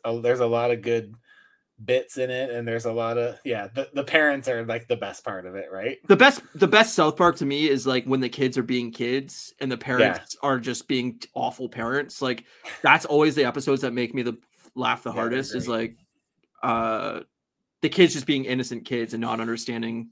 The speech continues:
Speaker 2: what the fuck's going on. But, um, I'll, I'll do a shout out after this, but the, my last pick, my f-, number five pick,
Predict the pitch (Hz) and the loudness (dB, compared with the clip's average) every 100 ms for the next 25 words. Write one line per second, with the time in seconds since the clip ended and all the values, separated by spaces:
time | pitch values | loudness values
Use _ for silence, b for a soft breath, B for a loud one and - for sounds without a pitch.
0 | _ - 123 - - 107 - 123 120 120 | _ -10 -10 -10 -8 -10 -8 -10 -8 -8
1 | 117 127 120 107 - _ _ B B 120 | -8 -8 -10 -10 -14 _ _ B B -20
2 | B - 120 113 113 110 113 110 _ _ | B -2 0 2 0 -4 -8 -12 _ _
3 | _ _ _ _ _ _ _ _ _ 127 | _ _ _ _ _ _ _ _ _ 0
4 | 131 135 131 156 143 139 131 123 117 113 | 2 2 4 2 2 2 2 2 2 -2
5 | 113 113 113 113 120 113 120 131 131 135 | -2 -4 -4 -4 -6 -4 -2 0 4 4
6 | 131 - 143 120 120 117 117 - 135 127 | 4 -2 -4 -4 -2 -2 -4 -6 -4 -2
7 | 123 123 117 117 107 110 113 | -2 0 -2 -2 -6 -6 -8